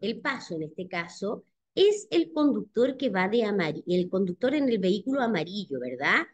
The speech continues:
Ya que el vehículo rojo va en línea recta y el vehículo amarillo es el que pretende virar en este caso. Número tres, pista de circulación. Se trata de una faja imaginaria o demarcada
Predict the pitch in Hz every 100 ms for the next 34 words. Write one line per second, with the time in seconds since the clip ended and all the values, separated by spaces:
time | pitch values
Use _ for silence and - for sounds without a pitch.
0 | _ _ _ - 294 320 302 311 349 -
1 | 202 151 160 165 214 220 247 294 294 165
2 | 147 156 190 240 269 339 320 - 180 208
3 | - _ _ 269 403 330 302 269 262 269
4 | 269 269 - 277 285 233 214 208 220 196
5 | 190 - 185 - - 185 180 180 165 180
6 | 185 - 190 196 180 170 175 160 160 170
7 | - - - - _ _ _ _ _ 320
8 | 427 427 392 - 226 - - _ _ _
9 | - 466 - 466 415 - 359 359 285 247
10 | - 339 180 - _ _ _ - - 392
11 | 403 330 190 147 - _ _ _ - 214
12 | 269 269 294 285 285 247 240 - 294 285
13 | - 202 170 165 175 180 220 180 156 143
14 | 151 156 202 247 320 330 359